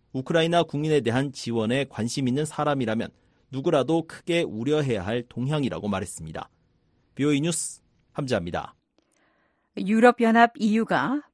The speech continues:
Speaker 2: 푸틴 러시아 대통령의 북한 방문과 관련해 북한이 전쟁을 벌이고 있는 러시아에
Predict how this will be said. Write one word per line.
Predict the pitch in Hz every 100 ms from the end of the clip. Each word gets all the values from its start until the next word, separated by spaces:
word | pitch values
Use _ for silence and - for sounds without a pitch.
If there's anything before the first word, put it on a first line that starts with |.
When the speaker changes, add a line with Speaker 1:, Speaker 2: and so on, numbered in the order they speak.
| -
Speaker 2:
푸틴 | 285 - 285 240
러시아 | 208 208 226
대통령의 | 202 202 220 214 202 190 233 -
북한 | 202 - 247 233
방문과 | 214 196 185 170 160
관련해 | 180 151 147 160 151 - _ _ _ _ 139
북한이 | - 196 233 262
전쟁을 | 254 202 208 240 247
벌이고 | 226 226 208 208
있는 | 240 269
러시아에 | 185 190 214 190 160 117